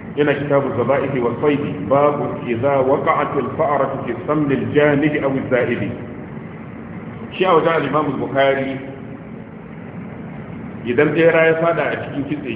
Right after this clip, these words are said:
kitsen ko da a ce narkakke ne, wannan shi ne abin da za a yi. Ko da narkakke ne, ba wai sai wanda yake daskararre ba. To, amma Ibn Hajar yake, "Wa zada Ahmad."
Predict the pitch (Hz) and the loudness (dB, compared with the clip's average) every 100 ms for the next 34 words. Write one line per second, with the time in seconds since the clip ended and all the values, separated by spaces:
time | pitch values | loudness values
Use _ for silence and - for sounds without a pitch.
0 | 110 180 185 156 - - - - - - | -2 -2 0 -2 -2 -8 -10 -10 -10 -2
1 | 156 180 175 156 135 135 120 - 151 127 | 4 6 6 6 4 2 -2 -2 -2 -2
2 | 107 113 113 - 175 165 - 180 180 165 | 0 0 2 0 0 0 -2 0 2 4
3 | 147 165 180 - 160 151 - 139 139 113 | 2 -2 -6 -2 0 0 -2 -4 -4 -2
4 | 131 113 107 107 110 107 107 110 - - | -2 0 0 0 -2 -8 -10 -10 -10 -12
5 | - - - - - - - 170 180 160 | -12 -12 -12 -12 -12 -12 0 6 6 6
6 | 147 135 127 120 - 156 - 151 143 127 | 4 4 2 2 0 -2 0 0 2 2
7 | 120 127 147 147 170 185 - - 135 147 | 2 2 0 2 2 2 -2 -4 0 2
8 | 131 135 131 131 - 113 110 113 120 120 | 2 2 0 0 -2 -2 0 2 4 2
9 | 113 113 113 - - - - - - - | 2 0 -2 -6 -10 -10 -12 -12 -12 -14
10 | - - - - - - - 127 135 170 | -14 -14 -14 -12 -12 -12 0 2 4 4
11 | 214 202 160 175 175 165 170 147 180 - | 2 4 4 6 6 4 0 0 0 0
12 | 160 131 123 127 139 208 202 165 185 160 | 0 0 2 2 4 4 4 2 2 -2
13 | 147 143 135 - - | -2 -2 -2 -6 -10